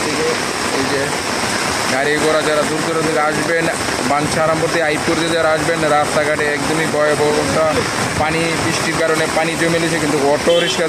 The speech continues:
যারা চালায় তারা এই ভাইয়েরা সাবধানে আসবেন। অটো রিক্সা যারা চালায়, এই যে দেখেন পানি কীভাবে নামতেছে। অটো রিক্সা যারা চালায় এই ভাইয়েরা একটু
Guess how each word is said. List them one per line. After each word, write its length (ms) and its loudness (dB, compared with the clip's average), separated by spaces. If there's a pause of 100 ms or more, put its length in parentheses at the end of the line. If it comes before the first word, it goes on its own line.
যারা 240 4
চালায় 280 2 (460)
তারা 180 2 (120)
এই 120 0
ভাইয়েরা 260 2 (120)
সাবধানে 380 0
আসবেন। 260 0 (800)
অটো 220 2
রিক্সা 280 2
যারা 220 4
চালায়, 240 4
এই 80 0
যে 120 0
দেখেন 260 2
পানি 220 2
কীভাবে 360 2
নামতেছে। 380 0 (760)
অটো 200 2
রিক্সা 240 0 (100)
যারা 260 4
চালায় 340 4 (560)
এই 100 2
ভাইয়েরা 300 2
একটু 120 -2